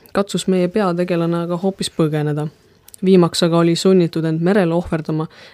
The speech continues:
et päästa Jumala viha eest laevameeskond, kellega koos ta reisis. Seda kõike kuulsime eelmises peatükis. Tänase peatüki teises salmis on öeldud,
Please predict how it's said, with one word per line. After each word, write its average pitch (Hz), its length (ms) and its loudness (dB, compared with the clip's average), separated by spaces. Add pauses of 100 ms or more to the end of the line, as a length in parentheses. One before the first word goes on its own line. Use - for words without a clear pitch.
et 165 120 -4
päästa 170 400 -4
Jumala 165 420 0
viha 160 360 -4
eest - 380 -10
laevameeskond, 156 920 -2 (260)
kellega 156 320 -4
koos 156 300 -2
ta 160 100 -10
reisis. 151 520 -8 (280)
Seda 165 220 -6
kõike 160 320 -6
kuulsime 156 560 -4 (440)
eelmises 165 440 -2
peatükis. 151 640 -8 (1800)
Tänase 220 300 2
peatüki 185 760 2 (420)
teises 220 420 4
salmis 185 380 0
on 160 100 0
öeldud, 151 340 0